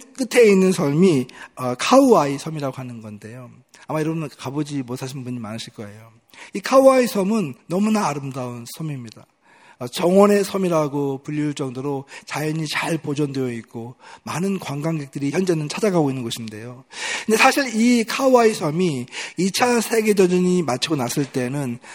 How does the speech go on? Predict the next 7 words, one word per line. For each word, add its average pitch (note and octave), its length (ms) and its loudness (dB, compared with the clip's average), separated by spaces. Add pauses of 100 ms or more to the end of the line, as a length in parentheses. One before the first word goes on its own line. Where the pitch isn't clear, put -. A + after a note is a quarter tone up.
(100)
너무나 D#3 240 0
절망적인 C#3+ 840 0
땅이었습니다. C3 600 -6 (360)
전쟁과 C3+ 720 -4 (300)
기근과 C3 680 -2
또 C3 80 -10
범죄와 C#3 760 0